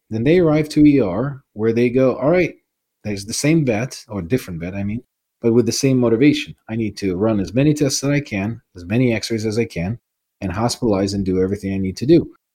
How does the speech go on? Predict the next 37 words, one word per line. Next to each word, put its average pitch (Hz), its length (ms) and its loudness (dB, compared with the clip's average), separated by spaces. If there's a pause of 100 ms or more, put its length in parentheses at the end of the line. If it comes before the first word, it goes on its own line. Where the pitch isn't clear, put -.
So 110 140 -6
they're 107 220 4
rerunning 147 520 6
everything, 117 460 0
squeezing 127 520 2
the 127 60 2
customer 113 460 -2
again. 107 380 0
And 131 180 2
then 123 220 2
by 117 140 2
the 117 120 2
end 123 100 2
of 113 120 0
that 117 160 0
investigation, 120 720 0
they 127 80 0
say, 127 200 0
"Okay, 131 280 0
and 110 80 -6
then 127 80 0
in 139 60 2
the 123 80 2
morning, 139 360 2
we 127 120 2
need 123 140 0
to 120 100 -2
do 117 100 2
an 113 80 0
ultrasound 123 500 -2
and 104 80 -6
transfer 117 440 -6
you 113 240 0
to 110 400 -2
either 101 220 -2
a 85 40 -6
surgeon 180 580 2